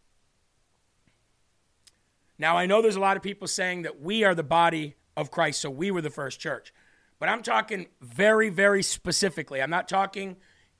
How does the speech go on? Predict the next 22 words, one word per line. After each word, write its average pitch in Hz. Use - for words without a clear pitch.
in 190
theory 156
or 185
in, 185
you 185
know, 160
a 156
five 196
thousand 180
foot 170
overview. 135
Well, 135
I'll 143
tell 185
you 180
this, 175
folks. -
It 143
wasn't 160
the 139
Catholic 143
Church. -